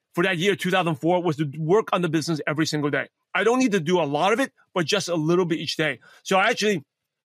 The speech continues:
as I started January first, two thousand four, and it's because, you know, every master was a disaster. In everything we did, we were a disaster when we first started. But consistency creates mastery.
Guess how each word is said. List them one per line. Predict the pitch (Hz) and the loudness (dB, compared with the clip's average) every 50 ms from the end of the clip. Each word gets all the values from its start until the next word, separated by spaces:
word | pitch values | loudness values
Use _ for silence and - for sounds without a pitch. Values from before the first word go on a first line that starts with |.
| _ _ _ _ - | _ _ _ _ -4
as | 202 214 185 | -2 0 0
I | 208 202 | 0 0
started | - - 175 175 185 190 190 | 0 0 0 2 2 0 0
January | 139 165 170 170 180 190 180 | 0 0 0 0 0 -2 -2
first, | - - 175 175 170 - - _ - | -2 0 0 0 0 -2 -6 _ -8
two | - 175 | -4 -2
thousand | 170 170 165 147 156 143 | 0 0 0 0 -2 -4
four, | - 151 156 165 156 - - - - - - - - | -2 0 0 0 0 -2 -10 -20 -20 -20 -20 -16 -6
and | - 220 226 233 - | -2 0 0 0 0
it's | - 247 165 | -2 -2 -2
because, | 202 269 - 220 254 - - - - _ _ _ _ _ _ _ _ _ _ _ _ _ _ _ _ | -2 0 2 2 2 0 0 -6 -10 _ _ _ _ _ _ _ _ _ _ _ _ _ _ _ _
you | - 214 | -2 0
know, | 220 226 226 - - _ _ - | 2 2 2 0 -2 _ _ -2
every | 247 262 269 320 330 | -2 0 2 2 2
master | 294 269 240 240 269 247 - - - 175 156 135 131 - - - _ _ - | 4 4 2 2 0 -2 -2 -2 -2 -2 -2 -2 -4 -8 -16 -20 _ _ -4
was | 165 160 151 | -4 -2 -2
a | 190 | -2
disaster. | 160 180 143 160 165 165 160 - - - - - - _ _ _ _ _ _ _ _ _ _ _ _ | -2 -2 0 0 0 -2 -2 -4 -8 -12 -14 -16 -20 _ _ _ _ _ _ _ _ _ _ _ _
In | 170 180 | -2 0
everything | 190 233 233 269 277 226 262 262 | 0 2 2 2 0 2 0 0
we | 254 233 | 0 0
did, | 185 175 185 185 185 180 - _ - | 0 0 0 0 0 -2 -6 _ -6
we | 170 185 | -4 -2
were | 180 175 185 | 0 0 0
a | 170 151 | 0 0
disaster | 147 160 131 160 165 160 170 165 - 175 | -2 -4 -2 0 0 0 -2 -2 -2 -4
when | 170 165 160 | -2 -2 -2
we | 160 147 | -2 -2
first | - 156 156 139 | -2 -4 -4 -4
started. | - 156 143 143 131 117 104 - _ _ _ _ - _ _ | -2 -2 -2 -2 -4 -6 -10 -16 _ _ _ _ -20 _ _
But | - 202 185 - _ - | -2 -2 -2 -2 _ -4
consistency | - 190 196 - - - - - - - 233 214 - 208 | -2 0 0 0 0 0 0 -2 0 -2 -2 -2 -2 -2
creates | 170 - - 180 180 - 160 | -4 -2 -2 -2 -2 -2 -2
mastery. | 156 156 170 180 - - 147 - - | -2 -2 -2 -2 -4 -6 -12 -14 -16